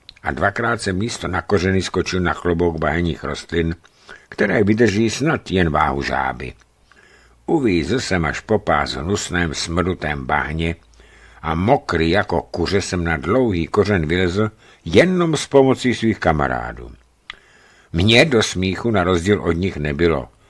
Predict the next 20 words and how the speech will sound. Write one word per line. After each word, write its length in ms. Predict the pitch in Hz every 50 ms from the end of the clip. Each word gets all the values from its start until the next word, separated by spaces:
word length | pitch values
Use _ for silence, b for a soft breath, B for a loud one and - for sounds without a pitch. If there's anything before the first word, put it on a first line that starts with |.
| b b b b b b b b
a 140 | - 80 76
vadil 500 | 71 98 101 135 165 165 156 120 95 82
jsem 220 | - - 98 90
se 180 | 82 - 90 80
s 100 | - -
nimi, 420 | 82 82 78 76 80 82 92 104 - -
když 320 | 90 85 82 82 87 -
se 120 | - 98
nad 160 | 90 90 85 80
mým 280 | 90 107 104 92 85
ubohým 520 | - 92 90 85 92 101 92 101 98 85 71
vzhledem 500 | 65 67 78 82 80 87 87 90 87 - b b b b b b b -
nehorázně 1040 | 170 190 185 165 110 - 71 71 71 73 67 78 87 85 82 76 65 64 71 76
rozesmáli. 800 | 67 65 60 57 65 60 - - 67 64 62 60 58 57 57 57 - _ _ _ _ B B B B B B B B B B B B B B B B B B B B B B B
Konečně 580 | - - 92 110 143 160 143 - - - 120 117
jsme 280 | - - - 101 95 85
doskákali 720 | 78 80 - - - - 90 90 85 - - 87 87 87
na 140 | 85 82 78
druhý 300 | 73 80 78 78 76 69
ostrov, 640 | 58 - 62 - - - - 78 78 73 - -